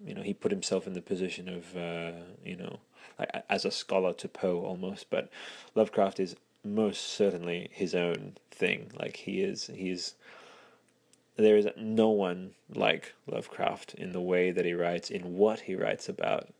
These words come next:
My recommendations off the bat, just from my gut, are Beyond the Wall of Sleep, The Call of Cthulhu, At the Mountains of Madness. I would just read those three, one after another,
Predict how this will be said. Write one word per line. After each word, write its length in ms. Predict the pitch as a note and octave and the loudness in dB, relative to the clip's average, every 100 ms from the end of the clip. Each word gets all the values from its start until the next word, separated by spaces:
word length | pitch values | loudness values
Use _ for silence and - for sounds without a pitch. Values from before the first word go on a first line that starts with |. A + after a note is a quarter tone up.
| - - - - - - | -20 -20 -18 -16 -18 -10
My 180 | G2+ G2+ | 2 4
recommendations 680 | G2 G2 - G2 F#2 F2+ F#2 - | 6 4 2 -2 0 0 -2 4
off 220 | G2 - | 4 4
the 80 | G2+ | -2
bat, 300 | F#2 F2+ - | 2 2 2
just 200 | G2+ - | -2 -4
from 140 | G2 | -4
my 120 | F2+ F2+ | -2 0
gut, 380 | F2 F2+ - _ - | 4 4 2 _ 0
are 340 | F#2 F#2 F2+ - | 2 2 0 -2
Beyond 300 | G2+ F#2+ F#2+ | 0 2 2
the 40 | |
Wall 200 | F#2+ F2+ | 2 2
of 120 | F2+ - | 0 -4
Sleep, 340 | - F2+ - - _ _ _ - - - - - _ _ _ | -4 -4 -4 -14 _ _ _ -20 -20 -20 -20 -20 _ _ _
The 80 | G#2+ | 0
Call 200 | - F#2+ | 4 4
of 100 | F2+ | 4
Cthulhu, 520 | F2 - F2+ F2 F2 - _ _ _ _ _ _ _ - | -4 -2 -2 0 -4 -8 _ _ _ _ _ _ _ 2
At 140 | G2+ | 2
the 60 | F#2+ | 2
Mountains 280 | F2+ - G2 | -2 -2 -4
of 80 | |
Madness. 600 | F#2+ D#2 E2 E2+ G#2 - - _ _ _ _ _ | 0 0 -2 -6 -8 -10 -14 _ _ _ _ _
I 100 | - | 2
would 140 | G2+ - | 2 2
just 180 | G2+ G2 | -6 -4
read 200 | F#2+ - | -4 0
those 220 | G2+ - | -2 -2
three, 300 | - G#2 G#2 | -4 -4 -4
one 440 | F2+ F#2 F2+ F#2+ - | -4 -4 -4 -8 -8
after 320 | - - - | -10 -8 -8
another, 440 | - G#1+ G#1+ G1+ | -6 -2 0 -2